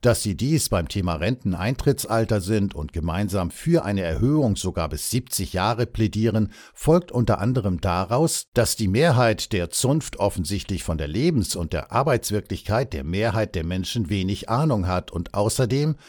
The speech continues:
soweit die Journalisten in den Presseclub geladen werden, über eine gute Altersversorgung verfügen. Die beiden erwähnten Sendungen sind Beispiele dafür, wie auch im öffentlich-rechtlichen Rundfunk Meinung gemacht wird.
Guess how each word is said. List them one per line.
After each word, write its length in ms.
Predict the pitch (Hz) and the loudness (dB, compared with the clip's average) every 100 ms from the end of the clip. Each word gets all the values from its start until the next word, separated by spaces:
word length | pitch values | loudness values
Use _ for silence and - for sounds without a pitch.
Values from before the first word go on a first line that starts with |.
| - | -16
soweit 500 | - 139 123 127 113 | -2 0 2 2 2
die 140 | 113 98 | 0 0
Journalisten 760 | 110 101 90 95 - 107 90 | 0 0 0 -2 -2 -2 -2
in 160 | 90 90 | 0 -2
den 160 | 80 | -2
Presseclub 580 | - 101 - 90 95 - | -2 -2 -2 -4 -4 -4
geladen 460 | 82 85 123 113 87 | -2 0 0 0 0
werden, 340 | 95 98 127 - - | 0 0 -2 -6 -4
über 180 | 156 175 | 2 4
eine 160 | 160 143 | 2 2
gute 380 | 117 98 - | 2 2 0
Altersversorgung 920 | 98 87 95 90 110 98 98 95 107 107 | 0 -2 -2 0 0 2 2 2 -2 -2
verfügen. 640 | - 120 185 143 - - _ _ _ _ _ _ - | -2 -2 0 0 -2 -10 _ _ _ _ _ _ -6
Die 60 | 107 | 2
beiden 300 | 165 196 151 | 6 6 4
erwähnten 500 | 104 127 170 131 87 | 4 4 2 2 2
Sendungen 560 | 117 170 165 98 143 | 4 6 6 4 2
sind 260 | - 87 - | 2 0 0
Beispiele 560 | 95 113 - 127 101 | 2 2 0 -2 0
dafür, 680 | - 85 101 - 156 147 98 | 0 0 0 0 0 2 0
wie 160 | 87 - | -4 0
auch 240 | 92 - | 0 2
im 160 | 80 - | -2 0
öffentlich-rechtlichen 1000 | 120 - - 90 - 107 - 123 - 98 | -2 -2 -6 -6 -4 -6 -4 -4 0 0
Rundfunk 560 | 92 90 - 98 107 | 0 0 0 0 2
Meinung 380 | 135 113 69 71 | 2 0 0 -4
gemacht 420 | 67 67 - - | -6 -6 -8 -6
wird. 320 | 80 69 - | -6 -6 -10